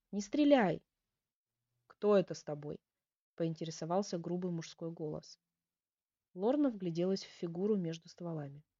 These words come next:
Хотя лорд-предатель был одного возраста с ее отцом,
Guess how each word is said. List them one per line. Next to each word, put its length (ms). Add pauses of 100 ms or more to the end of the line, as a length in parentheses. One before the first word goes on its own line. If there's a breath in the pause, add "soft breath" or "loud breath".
(600)
Хотя 300
лорд-предатель 800
был 180
одного 340
возраста 480
с 140
ее 180
отцом, 460